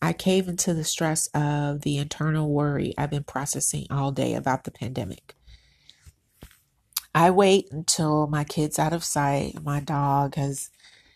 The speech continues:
one dog has gone to lay down, the other ones are in their cage, and, um, I just ball up into a ball. And I'm a really tall person, so it's kinda weird, but I ball up into a ball,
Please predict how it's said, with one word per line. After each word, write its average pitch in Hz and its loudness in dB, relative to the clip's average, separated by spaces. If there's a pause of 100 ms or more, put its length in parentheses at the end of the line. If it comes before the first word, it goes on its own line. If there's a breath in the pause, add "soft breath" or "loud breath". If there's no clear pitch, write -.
(560 soft breath)
one 196 2
dog 175 4
has 170 0
gone 156 2
to 165 -2
lay 156 2
down, 147 0
the 147 0
other 147 0
ones 147 -2
are 139 -2
in 147 -4
their 151 -4
cage, 151 -4
and, 147 -2
um, 143 -4 (840)
I 165 2
just 180 -4
ball 185 2
up - -2 (280)
into 165 -4
a 156 0
ball. 147 2
And 160 0
I'm 208 4
a 220 6
really 214 4
tall 190 2
person, 233 -4 (520 loud breath)
so 160 4
it's - -4
kinda 175 0
weird, 160 4
but 147 0
I 156 2
ball 156 2
up 165 -2
into 160 -4
a 151 -2
ball, 156 0